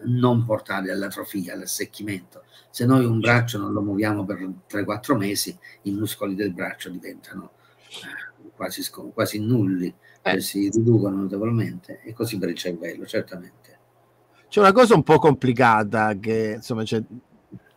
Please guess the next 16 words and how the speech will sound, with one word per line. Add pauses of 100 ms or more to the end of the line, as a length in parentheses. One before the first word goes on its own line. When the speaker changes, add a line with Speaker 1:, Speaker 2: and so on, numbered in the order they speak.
(300)
Speaker 2:
da
dire,
perché, (960)
eh,
prevede
un
po'
di
ragionamenti,
però, (920)
eh,
in,
eh, (460)
in
psicanalisi,
insomma,